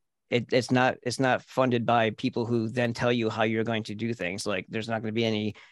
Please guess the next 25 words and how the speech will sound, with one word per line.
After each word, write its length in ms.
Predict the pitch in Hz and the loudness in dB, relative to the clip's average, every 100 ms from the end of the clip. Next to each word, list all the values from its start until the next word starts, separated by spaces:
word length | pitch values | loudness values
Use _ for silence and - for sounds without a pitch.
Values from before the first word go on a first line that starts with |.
| _ _ - | _ _ -6
C 280 | - 131 | 0 4
R 100 | 123 | 4
T 380 | 110 - 120 117 | 2 2 2 2
and 120 | 110 | 2
any 220 | 110 110 110 | 0 0 0
gender 320 | 123 117 110 | 2 2 2
studies 440 | - 107 104 101 | 0 0 0 0
in 60 | 107 | -2
that 200 | 104 104 | -2 -2
school. 380 | - 92 85 98 | -4 -4 -4 -2
So 320 | 117 113 104 - - _ _ _ _ | 0 2 0 -6 -20 _ _ _ _
if 180 | 147 143 | 2 4
and 160 | 175 156 | 4 6
when 160 | 165 | 6
they 160 | 139 131 | 4 4
tell 260 | - 151 | 4 4
her 100 | 139 | 4
to 80 | 139 | 2
put 180 | - 135 | 2 0
a 40 | |
mask 340 | 113 123 135 - | 2 2 2 0
on, 240 | 104 101 - | -2 -4 -4
I 160 | 107 117 | 2 4
already 200 | 127 127 | 4 2
told, 340 | - 135 127 | 0 0 0